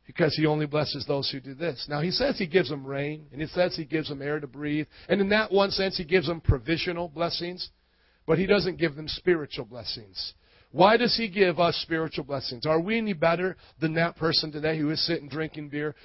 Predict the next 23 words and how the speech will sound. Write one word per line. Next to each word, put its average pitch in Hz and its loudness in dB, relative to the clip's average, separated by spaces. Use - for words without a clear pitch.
Are 143 2
we 202 4
any 214 0
better 160 2
than 165 -10
them? 170 -4
No. 135 -6
Could 175 8
we 196 2
have 175 8
earned 202 2
it 220 8
any 190 2
better? 185 4
Did 165 0
I 185 4
run 185 2
a 175 0
faster 190 0
marathon 190 0
race 202 2
than 190 -16
them? 208 0